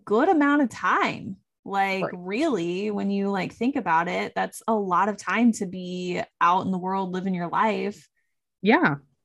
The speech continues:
Speaker 1: After
Speaker 2: Just
Speaker 1: doing something like that.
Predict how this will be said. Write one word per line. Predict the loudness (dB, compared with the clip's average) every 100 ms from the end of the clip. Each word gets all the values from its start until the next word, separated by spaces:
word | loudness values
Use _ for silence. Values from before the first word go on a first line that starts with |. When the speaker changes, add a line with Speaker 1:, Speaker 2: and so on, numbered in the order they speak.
| _ _ 2
Speaker 1:
After | 6 4
Speaker 2:
Just | 4 -4 -12 _ -20 -10 -2
Speaker 1:
doing | 2 2
something | 2 0 -2
like | -4 -6 -2
that. | 2 4 2